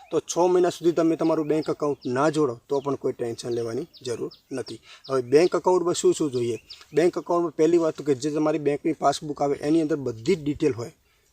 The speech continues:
એની અંદર જે મારા, તમારું નામ છે, તમારા બેંકની આઈ એફ સી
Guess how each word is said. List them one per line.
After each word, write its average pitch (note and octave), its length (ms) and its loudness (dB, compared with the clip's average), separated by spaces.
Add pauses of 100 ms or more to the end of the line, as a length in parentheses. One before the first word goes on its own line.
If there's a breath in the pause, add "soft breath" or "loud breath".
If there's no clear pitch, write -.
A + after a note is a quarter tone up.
(140)
એની D#3+ 280 4
અંદર D#3 240 2
જે D#3+ 100 2 (420)
મારા, D3 280 2 (540)
તમારું C#3+ 420 0
નામ C#3+ 160 2 (100)
છે, D#3 120 -2 (680 loud breath)
તમારા C#3 580 0
બેંકની C#3 340 -2
આઈ D3 180 0
એફ - 140 -6
સી D3 100 -4